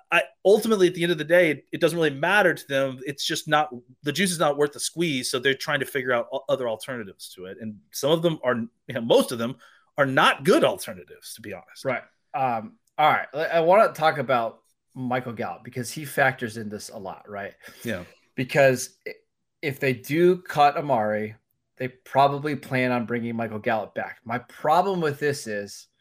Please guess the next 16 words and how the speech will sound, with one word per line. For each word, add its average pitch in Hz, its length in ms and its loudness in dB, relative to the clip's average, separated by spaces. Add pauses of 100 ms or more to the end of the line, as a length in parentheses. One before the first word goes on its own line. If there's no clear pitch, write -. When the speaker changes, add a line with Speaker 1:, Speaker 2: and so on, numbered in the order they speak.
(1120)
Speaker 2:
should - 480 2
they 98 260 -6 (160)
bring 117 180 -4
Michael 110 280 -6
Gallup 98 400 -8
back? - 340 -14 (640)
Um, 117 540 -2 (840)
let, 165 200 0 (520)
let's 180 160 6
just, - 300 -4
let's 151 200 -12
talk 208 260 4
about 202 220 4
where 180 180 6
his 165 240 -2
value 135 420 2